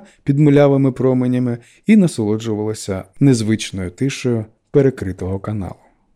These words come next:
Натягнувши ковдру на плечі, вона поставила біля ліктя чашку чаю і стежила, як полісмени й фахівці з дослідження місця злочину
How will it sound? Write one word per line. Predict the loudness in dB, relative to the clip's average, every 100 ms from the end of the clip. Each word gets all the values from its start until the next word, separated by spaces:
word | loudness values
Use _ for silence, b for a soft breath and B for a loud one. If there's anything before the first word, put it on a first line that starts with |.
| _ _ _ -4
Натягнувши | -2 0 0 0 -2 -4 -6
ковдру | -4 -4 -4 -6
на | -4
плечі, | 0 0 0 -8 -10 -6
вона | -4 -2
поставила | -4 -8 -6 -4 -4 -4 -4
біля | -4 -2 -4 _ -4
ліктя | -2 -2 -6 -6 -6 -8
чашку | -6 -6 -6 -10
чаю | -6 -2 -2 -4 -10
і |
стежила, | -12 -6 -4 -4 -6 -8
як | -8 -8 -8
полісмени | -8 -8 -6 -6 -4 -6
й |
фахівці | -10 -10 -8 -8 -8 -2 -2 -2 B B
з | -4 0
дослідження | -2 0 -2 0 -2 0
місця | -2 -2 -4 -4
злочину | -2 -4 -4 -6 -8